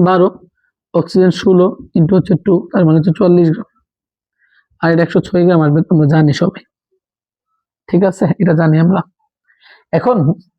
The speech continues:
মনে রাখবা, আমি লিখতে চাই একশো ছয় গ্রাম, একশো ছয় গ্রাম সোডিয়াম কার্বনেট প্রস্তুতির জন্য, একশো ছয় গ্রাম সোডিয়াম কার্বনেট প্রস্তুতির জন্য, এই কথাটা লিখবা, প্রস্তুতির জন্য।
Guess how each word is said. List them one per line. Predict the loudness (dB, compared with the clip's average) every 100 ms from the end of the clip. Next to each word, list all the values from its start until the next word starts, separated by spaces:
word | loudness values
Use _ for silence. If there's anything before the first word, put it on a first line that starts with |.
| -4
মনে | -2 0
রাখবা, | 0 0 -2 _ _ _ _ _ _ _ _
আমি | 0 0
লিখতে | 0 -4 -4
চাই | -6 -8 _ _ _ _ -16
একশো | -8 -8 -4
ছয় | -2 0
গ্রাম, | 0 0 -4 -8 -20 _ _ -20 -20 _ _ _ _ _ _ _
একশো | -6 -6 0
ছয় | 0 2
গ্রাম | 0 0 -2 -8 _ _ _ _ _ _
সোডিয়াম | -6 0 2 2 0 0
কার্বনেট | 0 2 0 -2 -8 -20 -20 _ _ _ _ _ _ -4
প্রস্তুতির | -4 -2 -2 2 2
জন্য, | 2 2 0 -4 _ _ _ _ _
একশো | -12 -8 -2
ছয় | 0 2
গ্রাম | 2 0 0
সোডিয়াম | 2 2 2 0
কার্বনেট | 0 0 -2
প্রস্তুতির | -8 -4 -2 0 2 2
জন্য, | 2 2 2
এই | 2
কথাটা | 2 2
লিখবা, | 2 0 -2
প্রস্তুতির | -6 0 0 2 2 4
জন্য। | 2